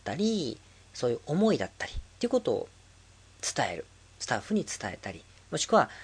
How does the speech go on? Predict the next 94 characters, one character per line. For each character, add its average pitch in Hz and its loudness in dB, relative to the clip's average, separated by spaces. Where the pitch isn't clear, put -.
役 143 2
に 147 0
立 147 -2
つ - -8
こ - -10
と 104 -4
を 131 0
ね、 180 -2
皆 135 -2
様、 107 -6
お 113 -6
客 127 -4
様 123 -4
が 117 -4
役 131 -4
に 165 -6
立 185 -2
つ - -12
こ 254 -4
と 277 2
を 175 4
ひ - -4
た 180 6
す 233 2
ら 220 6
伝 147 0
え 127 2
る 113 -4
っ - -8
て - -4
こ 104 -8
と 87 -6
を - -6
す - -10
る。 82 -4
っ - -20
て 247 4
い - 6
う 240 -2
こ 240 4
と 202 2
で、 127 6
ま 120 2
あ、 127 0
コ 233 4
ン 233 4
テ 233 8
ン 220 6
ツ 214 0
は 202 10
い 202 8
ろ 202 8
い 196 4
ろ 196 8
あ 196 10
る 175 6
ん 107 -2
だ 95 -6
け 110 -6
れ 110 -6
ど 135 -4
も、 175 4
ま 175 -8
あ、 - -4
こ 277 8
ん 269 4
な 277 6
も 269 4
の 180 2
を - -2
ね、 107 -6
と 180 2
に 165 2
か 175 8
く 113 -2
伝 247 10
え 240 8
る 240 8
っ 233 4
て 220 -2
こ 208 0
と 120 -2
を - -4
繰 - 0
り 214 2
返 208 6
し - -2
で 127 2
す - -8
ね、 95 -12
行 135 -2
お 165 8
う - 2
と - -14